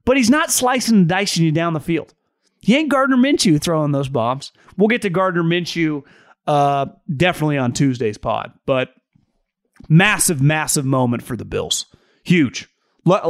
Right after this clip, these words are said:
I, I, I like the Bills minus three, but if they, if they burn me, I'm gonna be pissed. And we'll obviously dive into reaction to the game, uh, for Tuesday's pod.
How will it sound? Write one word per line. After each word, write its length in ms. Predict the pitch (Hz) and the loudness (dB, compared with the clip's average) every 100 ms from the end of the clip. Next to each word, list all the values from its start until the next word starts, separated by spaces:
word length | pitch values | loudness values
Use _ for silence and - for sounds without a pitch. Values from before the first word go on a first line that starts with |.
| 160 | -2
I, 100 | 160 160 | -6 -2
I, 220 | 185 208 170 | -2 0 -2
I 100 | 208 | -2
like 200 | 226 170 | -2 -2
the 60 | |
Bills 220 | 170 175 139 | 0 0 0
minus 300 | 151 139 - | -2 -2 -4
three, 280 | 135 117 - _ _ _ _ _ | -6 -8 -12 _ _ _ _ _
but 100 | 123 151 | 0 0
if 120 | 175 | 0
they, 160 | 247 226 - _ | -2 -2 -4 _
if 140 | 185 | -2
they 100 | 247 | 0
burn 320 | 240 226 247 240 | 0 0 2 2
me, 240 | 254 233 _ _ _ | 2 -2 _ _ _
I'm 200 | 160 170 | 2 4
gonna 140 | 156 | 2
be 100 | 139 | 2
pissed. 400 | 131 131 - - _ _ _ | 0 -2 -4 -12 _ _ _
And 100 | 156 | 2
we'll 80 | 156 | 4
obviously 320 | 160 151 165 | 2 0 -2
dive 400 | 139 156 151 151 | -2 -2 -2 -2
into 460 | 147 139 131 - 139 | -2 0 -2 -4 -6
reaction 500 | 139 143 139 - 139 | -2 -4 -4 -4 -2
to 100 | 131 | 0
the 100 | 123 | -2
game, 360 | 120 113 113 - _ _ _ _ _ | -2 -2 -4 -8 _ _ _ _ _
uh, 380 | 123 117 110 107 - _ _ _ | 0 0 0 -4 -8 _ _ _
for 260 | - 131 113 | -4 0 0
Tuesday's 420 | 123 110 101 - | 0 -2 -4 -10
pod. 300 | - 95 | -6 -6